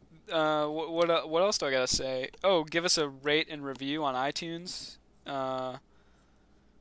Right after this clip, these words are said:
check out our beautiful website we made with Squarespace. Squarespace,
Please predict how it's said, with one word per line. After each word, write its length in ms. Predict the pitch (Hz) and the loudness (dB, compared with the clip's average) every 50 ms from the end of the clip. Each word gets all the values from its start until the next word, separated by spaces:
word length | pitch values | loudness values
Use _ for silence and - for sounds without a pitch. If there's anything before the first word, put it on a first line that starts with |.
| _ - | _ -4
check 220 | - 175 165 - | -2 -2 2 4
out 160 | 175 160 151 | 6 6 6
our 300 | 151 143 139 139 135 131 | 6 4 2 2 0 -2
beautiful 440 | 131 131 - 160 156 151 - - 147 | -4 -6 -8 -8 -6 -6 -4 -4 -2
website 380 | 139 143 147 147 - 160 151 151 | 0 0 2 2 2 2 2 0
we 80 | 147 | -2
made 240 | 143 143 143 139 135 | -4 -6 -6 -6 -6
with 140 | 131 131 - | -2 0 2
Squarespace. 800 | - - - 147 143 156 - - 160 156 170 190 - - - - - _ _ _ _ - | 2 2 0 -2 -4 -2 -2 -2 -2 -4 -4 -4 -4 -6 -6 -8 -12 _ _ _ _ -6
Squarespace, 760 | - - - 156 156 170 - - 143 131 117 - - - - | -6 -4 -2 0 0 0 0 -2 -4 -6 -4 -4 -6 -6 -6